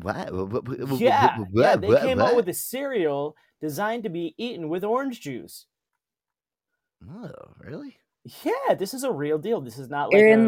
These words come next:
Speaker 2: a
Speaker 3: loves cereal, like, a
Speaker 2: I do,
Speaker 3: lot.
Speaker 2: I do love my cereal. It's Tropicana Crunch Honey Almond Cereal. It's a limited edition offering, but if you're curious about, uh,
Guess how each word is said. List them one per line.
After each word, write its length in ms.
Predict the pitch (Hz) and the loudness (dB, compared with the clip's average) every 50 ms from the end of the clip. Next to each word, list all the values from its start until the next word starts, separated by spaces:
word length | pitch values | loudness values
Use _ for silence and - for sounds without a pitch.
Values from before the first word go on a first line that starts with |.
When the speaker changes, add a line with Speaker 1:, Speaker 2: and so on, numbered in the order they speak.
| 196 170 | 4 4
Speaker 2:
a 40 | |
Speaker 3:
loves 280 | 165 170 175 170 170 - - | 4 2 2 0 -4 -8 -2
cereal, 580 | - 180 165 160 151 147 143 139 143 156 170 160 _ _ - - - _ 156 | 0 2 4 4 4 4 2 2 0 -2 -6 -8 _ _ -20 -20 -14 _ -4
like, 160 | 165 160 - | -4 -2 0
a 40 | 156 | 0
Speaker 2:
I 20 | |
do, 40 | 156 151 | 2 2
Speaker 3:
lot. 260 | 147 143 143 147 135 | 2 0 0 -2 -2
Speaker 2:
I 80 | 123 | -4
do 240 | 117 - - 107 117 120 | -6 -8 -14 -14 -12 -10
love 220 | 127 127 123 110 | -8 -8 -8 -6
my 140 | 131 127 117 | -8 -10 -10
cereal. 320 | - - 143 143 139 131 | -10 -10 -8 -8 -6 -6
It's 160 | 139 160 - | -6 -8 -6
Tropicana 480 | - - 208 196 196 - 202 214 202 170 | 0 2 2 2 0 -2 -6 -6 -6 -6
Crunch 340 | - - 208 214 208 - - | -6 -6 -6 -6 -6 -8 -12
Honey 540 | 104 110 147 143 139 143 143 143 147 147 - | -14 -10 -8 -6 -6 -4 -6 -6 -8 -8 -8
Almond 400 | 127 123 123 127 127 127 127 131 - | -8 -6 -6 -6 -8 -10 -12 -12 -14
Cereal. 520 | - - 123 127 131 127 113 92 82 _ _ _ _ _ _ | -14 -12 -10 -8 -8 -8 -8 -10 -12 _ _ _ _ _ _
It's 80 | - 143 | -14 -10
a 40 | |
limited 360 | 151 170 190 208 208 202 175 165 | -8 -4 -2 0 0 0 0 -2
edition 320 | 175 190 196 190 - 175 | -2 -2 -4 -6 -8 -6
offering, 640 | 139 127 123 - - 123 120 120 127 143 156 139 120 | -6 -6 -6 -8 -10 -14 -12 -12 -12 -12 -12 -12 -10
but 140 | 120 117 110 | -8 -8 -8
if 140 | 113 - - | -8 -10 -12
you're 140 | 113 117 110 | -14 -14 -14
curious 440 | _ - 135 127 131 127 113 - 117 | _ -14 -14 -14 -12 -12 -14 -14 -14
about, 260 | 95 104 98 90 - - 98 | -12 -12 -12 -12 -14 -16 -14
uh, 220 | 92 90 90 | -14 -12 -12